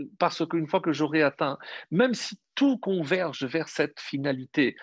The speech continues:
parce qu'on attend tous. Et pourquoi on nous posera cette question ? Tzipit Alishua, est-ce que tu as véritablement espéré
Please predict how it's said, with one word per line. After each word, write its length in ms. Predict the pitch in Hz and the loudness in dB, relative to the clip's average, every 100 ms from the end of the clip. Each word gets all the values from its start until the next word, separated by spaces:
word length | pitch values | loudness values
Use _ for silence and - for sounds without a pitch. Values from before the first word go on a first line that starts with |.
| - _ | -18 _
parce 220 | 180 - | -2 2
qu'on 360 | - - 185 185 | 0 2 2 2
attend 320 | 180 196 185 | 2 0 -4
tous. 340 | - 247 175 - - - | -4 -4 -6 -12 -20 -2
Et 300 | 180 185 - - | 4 4 2 -4
pourquoi 300 | 185 - 247 | -4 0 -2
on 100 | 226 | -2
nous 60 | |
posera 280 | 185 190 190 | -2 0 0
cette 180 | 180 175 | -4 -4
question ? 320 | 170 156 170 | -6 -6 -8
Tzipit 380 | 143 - 147 233 | -8 -10 -6 0
Alishua, 520 | 214 180 160 185 196 196 - - - | 0 0 -4 0 0 0 -6 -20 0
est-ce 240 | 214 196 | 2 2
que 120 | - 226 | -2 -6
tu 360 | - 196 156 - | -4 -6 -6 0
as 160 | 180 | 2
véritablement 1200 | 160 123 220 180 180 - 190 160 156 143 135 143 - - - - | 2 0 -4 -4 -8 -2 -2 0 0 0 -2 -2 -10 -20 -10 -2
espéré 960 | 175 - - - 175 160 220 143 - | -2 -2 -2 4 4 4 0 0 -6